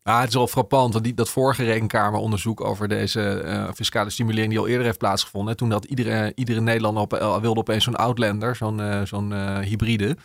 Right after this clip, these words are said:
En dan zag je ook wel dat, hoe gevoelig iedereen daarvoor is. En het heeft de Rekenkamer echt een zeer kritisch rapport over geschreven. Ik neem aan dat deze ook minimaal even kritisch weer gaat worden. Want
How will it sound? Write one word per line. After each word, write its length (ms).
En 80
dan 100
zag 140
je 80
ook 160
wel 100
dat, 260
hoe 200
gevoelig 380
iedereen 260
daarvoor 300
is. 280
En 220
het 100
heeft 140
de 60
Rekenkamer 480
echt 140
een 160
zeer 540
kritisch 320
rapport 340
over 200
geschreven. 500
Ik 120
neem 240
aan 180
dat 200
deze 400
ook 160
minimaal 400
even 200
kritisch 300
weer 140
gaat 120
worden. 280
Want 260